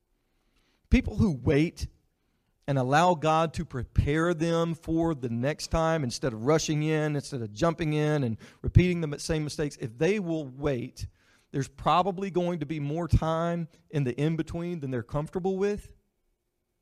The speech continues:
But they will emerge from that time of waiting with a sense of divine destiny and an abiding humility.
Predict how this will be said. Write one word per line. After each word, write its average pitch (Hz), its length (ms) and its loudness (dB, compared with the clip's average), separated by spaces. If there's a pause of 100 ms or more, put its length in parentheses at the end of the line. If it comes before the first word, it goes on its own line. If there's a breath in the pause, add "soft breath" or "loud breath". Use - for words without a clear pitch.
(520)
But 139 140 -4
they 170 100 2
will 160 200 2
emerge 151 580 0
from 151 200 -2
that 147 220 -2
time 156 380 -4
of 113 120 -8
waiting 160 600 -4 (1400)
with 131 140 -10
a 135 60 -4
sense 151 280 -2
of 131 80 -6
divine 135 440 -2
destiny 135 600 -4
and 120 140 -6
an 113 80 -6
abiding 123 400 -6
humility. 117 480 -6